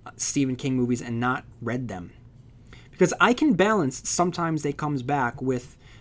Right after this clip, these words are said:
the short story. I'm sorry, I can balance Sometimes They Come Back, the short story, with The Stand, with It, Duma Key, Dolores Claiborne, Under the Dome, eleven two twenty sixty-three. I mean, these works and so many others have moments of such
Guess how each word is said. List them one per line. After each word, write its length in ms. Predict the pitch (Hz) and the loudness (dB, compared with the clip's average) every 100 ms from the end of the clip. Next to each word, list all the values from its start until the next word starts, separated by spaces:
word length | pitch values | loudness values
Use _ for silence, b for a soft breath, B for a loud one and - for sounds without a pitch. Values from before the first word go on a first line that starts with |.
| B | B
the 60 | |
short 320 | 143 - 180 196 | -2 4 2 2
story. 580 | - 208 220 98 131 - - - - - - - | 4 6 6 0 -8 -10 -12 -12 -18 -20 -20 -8
I'm 60 | - | -2
sorry, 180 | 143 123 | 2 2
I 100 | 151 | 2
can 160 | 185 | 2
balance 360 | 165 165 170 160 | 2 4 2 0
Sometimes 360 | 170 156 156 147 | -2 -2 -2 -2
They 60 | |
Come 220 | 139 143 | -2 -2
Back, 260 | 127 147 139 | 0 0 0
the 80 | 127 | -4
short 280 | 127 117 101 | -2 -4 -4
story, 420 | - 107 101 95 B B B | -4 -2 -4 -6 B B B
with 340 | 127 123 - - - - | 0 0 -4 -20 -18 -6
The 80 | |
Stand, 560 | 127 - 143 135 113 98 - | -4 0 0 0 -2 -6 -6
with 200 | 117 - - | -6 -6 -4
It, 280 | 131 - - - - 127 | -4 -4 -18 -20 -20 0
Duma 240 | 151 147 | 2 2
Key, 340 | 127 - 101 107 | -2 -8 -8 -4
Dolores 400 | 131 123 127 123 | -2 0 -2 -6
Claiborne, 600 | - 139 127 107 98 95 B B - | -6 -4 -2 -4 -6 -12 B B -4
Under 220 | 135 135 | 0 2
the 100 | 131 | 2
Dome, 260 | 131 139 123 | 0 0 0
eleven 240 | 120 123 | -2 -4
two 140 | 120 | -6
twenty 240 | 135 - 131 | -8 -6 -6
sixty-three. 800 | 120 - - - - 135 117 - B B | -6 -10 -12 -14 -6 -4 -4 -6 B B
I 20 | |
mean, 200 | 151 151 | 2 4
these 260 | 160 202 240 | 6 6 6
works 320 | 165 180 170 | 4 2 0
and 180 | - 135 | -6 -4
so 280 | - 180 202 | -2 0 2
many 200 | 202 185 | 0 -2
others 360 | 156 151 131 | -2 0 -2
have 200 | - 139 | -4 -4
moments 380 | 135 147 196 208 | 0 2 2 -2
of 140 | - 147 | -6 -8
such 300 | - 175 | -4 -4